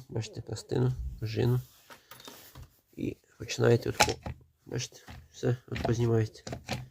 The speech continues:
Це пластмаса вилізає. І тепер будемо шукати, чому прота-, пропав удар. Удар, за удар відповідає дві запчастини. Ну, переключатель, що має, він там переключався, все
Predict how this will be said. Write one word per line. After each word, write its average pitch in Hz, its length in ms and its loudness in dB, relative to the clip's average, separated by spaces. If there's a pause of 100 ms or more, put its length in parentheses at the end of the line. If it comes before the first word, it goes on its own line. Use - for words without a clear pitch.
(680)
Це 120 80 2
пластмаса 117 480 -2
вилізає. 104 460 2 (400)
І 123 100 -6
тепер 139 220 2
будемо 135 180 6
шукати, 127 440 2
чому 139 220 4
прота-, 135 400 2
пропав 139 380 8
удар. 131 280 6 (160)
Удар, 143 480 6
за 123 220 0
удар 135 240 6
відповідає 127 640 6 (1000)
дві 131 300 6
запчастини. 113 580 0 (100)
Ну, 123 120 4
переключатель, 135 680 2
що 147 200 0
має, 143 260 6
він 139 120 4
там 131 140 -2
переключався, 123 600 -2
все 123 260 -2